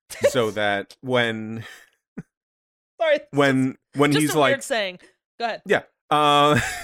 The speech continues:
Speaker 2: <laughs> and, and that's just good advice. No, uh, I,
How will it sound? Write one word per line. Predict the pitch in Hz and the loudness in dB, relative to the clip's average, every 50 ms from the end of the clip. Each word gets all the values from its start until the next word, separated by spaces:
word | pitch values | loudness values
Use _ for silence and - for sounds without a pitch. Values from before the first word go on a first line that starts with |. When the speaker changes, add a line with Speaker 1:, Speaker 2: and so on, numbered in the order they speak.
| - - 587 - - - _ _ _ _ _ | -6 -6 -8 -14 -20 -20 _ _ _ _ _
Speaker 2:
<laughs> | _ _ _ _ _ _ _ _ _ _ _ - - - - - | _ _ _ _ _ _ _ _ _ _ _ -20 -20 -20 -8 -2
and, | - 170 165 160 160 160 156 147 - | 0 0 0 0 -2 -4 -6 -6 -4
and | - 151 143 139 139 139 139 - | 0 2 2 4 2 2 0 -2
that's | - 139 139 131 - | -4 -4 -4 -2 -2
just | - 123 - - | -4 -6 -6 -6
good | 104 90 | -10 -10
advice. | 87 - - - - - _ _ _ - | -10 -10 -12 -12 -14 -16 _ _ _ -2
No, | 127 117 | 0 0
uh, | 107 - 143 143 135 131 127 127 127 127 127 131 - - - | 2 2 2 2 4 4 4 4 4 4 2 0 -2 -2 0
I, | 139 139 139 135 135 135 - | 2 2 2 2 2 0 -4